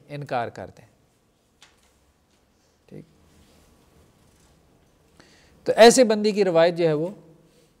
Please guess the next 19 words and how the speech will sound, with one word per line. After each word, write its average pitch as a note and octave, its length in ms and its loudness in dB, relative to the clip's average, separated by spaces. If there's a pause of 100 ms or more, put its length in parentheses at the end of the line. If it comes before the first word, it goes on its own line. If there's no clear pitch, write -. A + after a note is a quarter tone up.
(320)
कबूल C#3 300 -8
नहीं, E2+ 260 -20 (1700)
जो D#3+ 80 -8
बिदअत E3 380 -4
मुकफ़िरा D3 680 -6
का G#2+ 200 -10 (1800)
मुर्तकिब B2 560 -14
हो। - 80 -20 (1120)
मुफस्सिका G3+ 800 -2 (920)
वो B3 140 -6 (120)
आदमी A3 340 -6
की A#3 100 -14
जिसकी A3 340 -16
बिदअत G#3 320 -8
का A3 120 -8
ताल्लुक G3 440 -6
जो F#3+ 120 -12
है G3+ 60 -6
वो F#3+ 120 -10